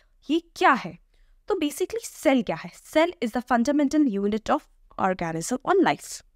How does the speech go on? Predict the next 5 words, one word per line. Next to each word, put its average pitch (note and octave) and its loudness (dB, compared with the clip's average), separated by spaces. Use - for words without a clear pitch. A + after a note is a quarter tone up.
Basically, G#3 -4
the F#3 -8
cell G3 2
is G3+ 0
fundamental - -2